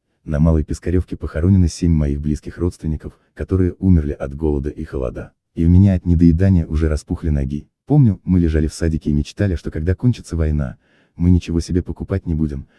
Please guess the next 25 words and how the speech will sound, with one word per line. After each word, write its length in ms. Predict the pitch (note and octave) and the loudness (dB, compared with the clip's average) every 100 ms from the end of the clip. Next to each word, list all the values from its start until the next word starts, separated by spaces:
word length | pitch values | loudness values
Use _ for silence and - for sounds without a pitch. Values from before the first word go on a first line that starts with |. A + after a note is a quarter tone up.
| _ | _
а 100 | - | -16
только 240 | - F#2 F#2+ | -8 -6 -2
будем 220 | G2 F2+ | 0 0
покупать 400 | E2 - F#2 F#2 | -6 -8 -6 -6
хлеб 260 | - G2 G#2+ | -2 -4 -2
и 80 | - | -8
продукты 500 | - D#2 E2 - C#2 | -6 -4 -4 -4 -8
и 60 | |
кушать, 340 | C2+ G#2 - - | -8 -10 -10 -12
кушать. 420 | - D#2+ - _ _ _ | -10 -12 -12 _ _ _
Спасла 480 | - - E2+ A#2+ C#3 | -20 -10 -6 0 2
Аню 140 | G#2 | 2
сестра 300 | F#2 F2 F#2 | 0 -4 -4
Валентина. 540 | E2 D#2 D#2 - D2 - _ _ | -2 0 -2 -4 -12 -14 _ _
Она 240 | - D#2 F#2 | -4 0 0
служила 400 | - E2 E2+ D#2+ | 0 0 2 0
писарем 420 | - E2+ F2 D#2 | -2 -2 -2 -4
в 120 | - | -4
пятой 260 | F#2+ G2 D#2+ | -4 -4 -4
отдельной 420 | C#2+ D#2 F#2 E2+ | -4 2 4 4
стрелковой 500 | - D2+ D2 E2 D2 | 0 -6 -4 -2 -2
морской 360 | C#2+ D2 - | -2 -4 -2
бригаде 380 | E2+ D#2 E2 D#2+ | 0 0 0 -2
в 80 | D#2 | -4
Калище. 480 | D#2 D#2 D2 - | -4 -4 -4 -12